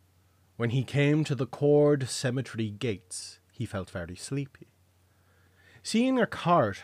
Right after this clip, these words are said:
outside the gates full of hay, he got in under it and fell asleep. At that time, people used to lift bodies that had been buried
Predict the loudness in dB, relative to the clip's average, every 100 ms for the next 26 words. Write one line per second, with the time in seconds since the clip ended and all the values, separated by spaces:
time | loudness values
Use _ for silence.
0 | -8 -8 -6 -4 -4 -4 -8 -8 -8 -10
1 | -12 -6 -4 -4 -4 -8 -8 -12 -18 _
2 | _ _ _ _ _ 0 2 4 4 4
3 | 4 2 0 -6 -10 -20 _ _ _ -8
4 | -6 -4 -4 -4 -6 -10 -12 _ _ _
5 | _ _ _ _ _ _ _ _ _ _
6 | _ _ _ -6 2 6 6 4 2 4
7 | 4 0 -2 -6 _ -4 -2 0 0 0
8 | -2 -4 -2 0 2 0 -4 -2 -2 0
9 | -4 -6 -8 -8 -6 -6 -6 -4 -4 -4
10 | -4 -8